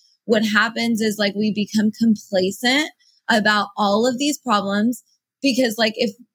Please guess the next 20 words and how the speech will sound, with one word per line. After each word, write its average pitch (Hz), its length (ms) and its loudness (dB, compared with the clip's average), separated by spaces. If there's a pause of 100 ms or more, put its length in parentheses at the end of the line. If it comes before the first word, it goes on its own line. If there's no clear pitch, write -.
(140)
we 247 380 2
really 262 300 2
look 226 260 -2
at - 180 -2
all 208 220 0
of 226 80 -2
the 226 180 -4
fucking 214 320 0
problems 220 480 4
we 302 120 0
have 349 280 2
as 302 160 2
a 277 80 0
society, 247 720 -2
it's 262 220 -2
a 269 60 0
lot. 254 540 0
Like, 240 200 -2 (340)
global 277 440 0
warming 269 420 0